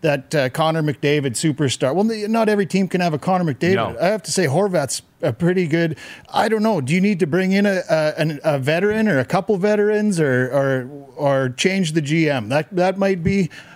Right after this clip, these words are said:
Speaker 1: I don't know. What's, what's the solution?
Speaker 2: What would you do if you were Francesca Aquilini?
Speaker 1: I would probably,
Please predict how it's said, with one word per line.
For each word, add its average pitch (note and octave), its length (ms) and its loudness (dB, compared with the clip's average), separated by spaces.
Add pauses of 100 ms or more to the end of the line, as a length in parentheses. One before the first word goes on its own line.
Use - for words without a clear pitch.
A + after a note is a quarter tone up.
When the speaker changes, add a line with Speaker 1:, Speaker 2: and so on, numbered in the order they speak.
Speaker 1:
I D#3+ 140 2
don't F3 140 0
know. B2+ 260 -2
What's, D#3+ 380 -2
what's E3+ 340 -2
the F#3+ 100 2
solution? D#3 680 0
Speaker 2:
What D#3 160 2
would F#3 140 0
you E3 220 0
do C3 300 2
if A2+ 140 0
you B2 100 2
were A#2 140 4
Francesca A#2 760 -2
Aquilini? F#2 680 -4 (1800)
Speaker 1:
I C#3 140 0
would B2+ 280 -2
probably, A3 1120 0